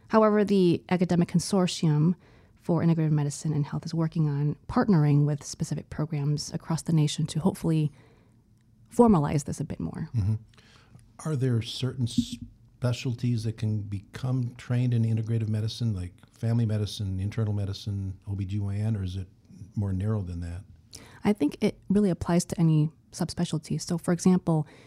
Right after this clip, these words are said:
Speaker 1: many ca-, many cardiologists are, um, practicing integrative approaches such as plant-based diets to treat coronary artery disease and hypertension and heart failure. And it really is a way of,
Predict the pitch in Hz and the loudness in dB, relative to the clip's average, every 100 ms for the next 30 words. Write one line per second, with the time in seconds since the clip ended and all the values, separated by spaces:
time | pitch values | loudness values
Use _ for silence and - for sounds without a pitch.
0 | - - 175 175 - - 175 170 - 175 | -6 0 2 2 -2 0 2 2 2 0
1 | 156 165 254 196 143 - - 160 151 147 | 2 4 2 2 -2 -4 -4 0 2 2
2 | 147 - - - _ - 156 147 - 160 | 0 -4 -20 -20 _ -2 0 2 0 0
3 | 165 160 165 156 160 160 151 - 165 - | 0 0 2 2 2 -2 0 0 0 -2
4 | 151 - 156 160 147 - - - _ - | -6 -4 -4 -2 -4 -6 -14 -20 _ -2
5 | - - 156 151 - 147 147 - - 170 | 0 0 0 -2 -2 -2 -2 -4 -6 -6
6 | - 160 - - - - - 170 156 151 | -4 -4 -4 -10 -20 -20 -2 2 4 2
7 | 147 147 147 143 147 147 - - - - | 0 -2 -4 -4 -2 -2 -6 -14 -20 -20
8 | - 165 151 156 151 - 147 - 151 143 | -2 0 2 0 -4 -2 -2 0 0 0
9 | 143 147 139 147 - 160 147 143 143 - | 0 0 -2 -4 -4 -2 0 0 -2 -8
10 | - - 196 180 226 185 180 170 160 156 | -18 -4 2 4 4 4 4 2 2 2
11 | 156 151 | 2 2